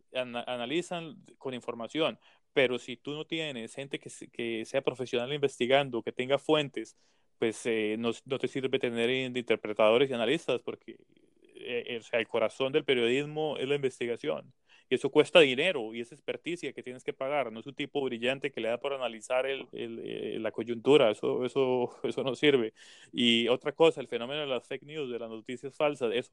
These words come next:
antes era visto súper mal por el periodismo. Antes de la era del internet, eso era visto, eso era algo digno de tabloides y de, y de pasquines amarillistas.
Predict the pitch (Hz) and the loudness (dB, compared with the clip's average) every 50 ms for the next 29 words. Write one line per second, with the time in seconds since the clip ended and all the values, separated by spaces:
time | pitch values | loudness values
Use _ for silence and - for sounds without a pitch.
0 | _ 139 143 143 143 - 156 143 - 151 147 147 143 147 151 143 - - - 151 | _ -16 -16 -8 -4 -2 -2 0 0 0 0 0 0 0 -2 -2 -4 -2 0 0
1 | 151 131 - - - - 127 - 117 113 110 113 143 175 170 147 127 120 - 117 | 0 0 -2 -6 -10 -10 -6 -4 -4 -2 2 4 2 4 4 2 2 2 0 -2
2 | 110 110 110 120 127 117 113 110 - _ _ _ _ _ _ _ _ - 123 120 | -2 -2 -2 -2 -4 -6 -8 -14 -20 _ _ _ _ _ _ _ _ -10 -8 -6
3 | - 147 139 131 135 123 120 113 113 127 143 147 151 135 123 117 117 113 131 143 | -4 -4 -2 -2 -2 0 0 0 2 2 0 -2 -4 -4 -4 -6 -4 -6 -6 -6
4 | 139 117 - 135 131 131 139 139 139 - - 151 147 139 _ _ _ _ _ _ | -6 -6 -6 -6 -6 -4 -4 -6 -6 -6 -8 -8 -8 -8 _ _ _ _ _ _
5 | _ - - _ _ - - - 127 - - 139 139 143 143 143 143 139 135 135 | _ -20 -20 _ _ -12 -8 -8 -4 -2 0 2 2 4 4 6 6 6 6 6
6 | 127 120 113 113 120 123 123 131 139 147 151 143 131 120 117 113 104 - - - | 6 4 2 0 0 -2 -2 0 2 2 4 4 2 2 0 -2 -6 -10 -12 -18
7 | 85 - _ _ _ - 131 135 143 147 147 147 151 139 - 123 117 120 123 131 | -20 -20 _ _ _ -10 -8 -6 -6 -4 -4 -4 -2 2 4 4 4 4 4 4
8 | 143 151 151 139 151 151 139 - 139 123 120 117 117 110 113 110 - - - 123 | 4 2 2 0 -4 -6 -6 -6 -8 -8 -6 -6 -6 -8 -8 -10 -12 -12 -10 -8
9 | 113 110 - - 107 - - 135 135 151 139 139 127 123 120 120 117 139 165 - | -8 -6 -6 -6 -8 -8 -6 -8 -6 -6 -6 -6 -6 -4 -4 -4 -2 -2 -2 -2
10 | - - 113 | -2 -4 -6